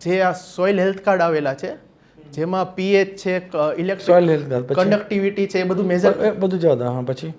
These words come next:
Speaker 1: પછી તેમાં પણ આપણે અત્યારે ડ્રોનનો યુઝ કરી શકીએ છીએ.
Speaker 2: ચલો,
Speaker 1: પછી,
Speaker 2: ડ્રોન.
Speaker 1: અ, માઇક્રો ઇરિગેશન છે.
Speaker 2: હા, માઇક્રો ઇરિગેશન પછી?
Speaker 1: પછી, સોરી, સર, બસ એટલું જ.
Speaker 2: પછી હવે, ઉમ, ધારો કે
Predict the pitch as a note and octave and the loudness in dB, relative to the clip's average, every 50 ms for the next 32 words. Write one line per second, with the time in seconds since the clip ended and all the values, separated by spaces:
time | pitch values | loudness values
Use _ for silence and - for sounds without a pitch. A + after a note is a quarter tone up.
0 | - - - - E3+ E3+ - F#3+ F3 E3+ - F3+ F3 F#3+ G#3 G#3 G#3 G#3 G3+ G3+ | -18 -12 -8 -8 -8 -8 -8 -8 -8 -6 -4 -2 0 2 2 2 2 4 2 2
1 | G3+ G3+ F#3+ F#3+ F#3+ F#3+ G3 F#3+ F#3+ F3+ D3+ C#3 E3+ F3 F#3 G3 G3 G3 F#3 F#3 | 2 2 0 -2 0 0 0 2 2 0 0 0 0 0 0 0 0 -2 -2 -2
2 | F#3+ F3+ F#3 - F#3 F3+ F3 E3+ F3 E3+ E3+ - E3+ E3 E3 E3 E3 E3+ - G3 | -2 -4 -4 -4 -2 -2 -2 -2 -4 -6 -6 -6 -6 -6 -6 -8 -8 -10 -12 -16
3 | - - - - - - - E3+ E3 D#3+ F3 F3 D#3+ D#3+ D#3+ D#3+ D#3+ D#3+ D#3 D#3+ | -18 -20 -20 -20 -10 -4 -2 0 0 0 0 2 2 2 2 2 2 2 2 2
4 | D#3+ E3 D#3+ - F#3+ F#3+ F3+ F3+ F#3+ F3+ E3+ F3+ F3+ F3+ F#3 F3 E3 E3 E3 E3+ | 2 0 0 0 -2 0 0 0 -2 -2 -4 -4 -4 -4 -6 -6 -6 -8 -8 -8
5 | E3 E3 E3 E3 - - D3+ C#3+ C#3+ C#3+ C#3+ C#3+ C#3+ D3+ D3 C#3+ C#3 C#3 C3 C#3 | -8 -8 -8 -12 -12 -8 -6 -4 -2 -2 -4 -4 -4 -4 -4 -4 -4 -4 -4 -6
6 | C#3+ C3+ C3 C3+ C3 C3 D3+ D3 C#3+ - - - - - - - - - _ _ | -6 -6 -6 -6 -6 -6 -8 -10 -10 -12 -18 -20 -20 -20 -20 -20 -20 -20 _ _
7 | - F3 D#3+ - - D#3+ E3 E3+ D#3+ D#3 D#3+ E3 D#3+ - _ _ _ _ _ _ | -20 -20 -20 -16 -12 -10 -8 -6 -6 -8 -8 -10 -14 -20 _ _ _ _ _ _
8 | _ - E3 E3 D#3 D3 C3+ - C#3 C#3+ C3+ C#3 - - - - C3 - - - | _ -10 -8 -8 -8 -8 -10 -12 -16 -16 -16 -16 -18 -18 -20 -20 -20 -20 -20 -20
9 | _ _ _ _ _ _ _ _ _ _ _ _ _ _ _ _ _ _ _ _ | _ _ _ _ _ _ _ _ _ _ _ _ _ _ _ _ _ _ _ _
10 | _ _ _ _ _ _ _ _ _ _ _ _ _ _ _ _ _ _ _ _ | _ _ _ _ _ _ _ _ _ _ _ _ _ _ _ _ _ _ _ _
11 | _ B2 B2+ - - C#3+ C#3 C3+ C#3+ C#3+ C#3+ C#3+ C#3+ C#3+ C#3+ C#3 A#2 A#2 A#2 A#2 | _ -18 -16 -12 -8 -8 -6 -6 -6 -6 -6 -8 -10 -16 -20 -18 -18 -16 -16 -16
12 | A#2 A#2+ B2 B2+ B2+ C3 C3 C3 C3 B2+ A#2 A2 A2 A#2+ B2 A#2+ C#3+ C#3 | -16 -18 -18 -18 -18 -18 -18 -16 -16 -14 -14 -12 -12 -12 -12 -12 -12 -12